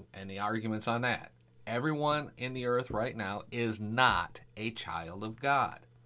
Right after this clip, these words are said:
Under the new covenant, only those who have been born again are considered children of God. Jesus' followers could pray this way, "Our Father."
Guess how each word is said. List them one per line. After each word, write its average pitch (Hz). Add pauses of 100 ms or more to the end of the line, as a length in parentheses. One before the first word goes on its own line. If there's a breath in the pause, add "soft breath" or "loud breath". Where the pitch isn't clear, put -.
(420 loud breath)
Under 117
the 117
new 127
covenant, 196 (1400)
only 165 (500 soft breath)
those 110
who 110
have 104
been 101
born 160
again 85 (480 soft breath)
are 98
considered 107
children 101
of 123
God. 156 (520 loud breath)
Jesus' 160
followers 143
could 110
pray 107
this 143
way, 95 (440 loud breath)
"Our 127
Father." 139